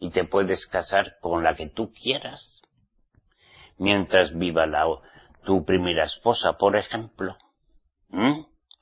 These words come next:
Así son casados y están en adulterio los que se han vuelto a casar y sus primeros cónyuges viven físicamente.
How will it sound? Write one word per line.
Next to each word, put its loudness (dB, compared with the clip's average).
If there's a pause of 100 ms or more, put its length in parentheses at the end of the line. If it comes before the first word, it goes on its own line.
(460)
Así 0
son 2
casados 4
y -4
están -2
en -2
adulterio -4 (680)
los -2
que -4
se -2
han -2
vuelto -2 (260)
a 0
casar -2 (2250)
y 0
sus -6
primeros -2
cónyuges -2
viven -4
físicamente. -10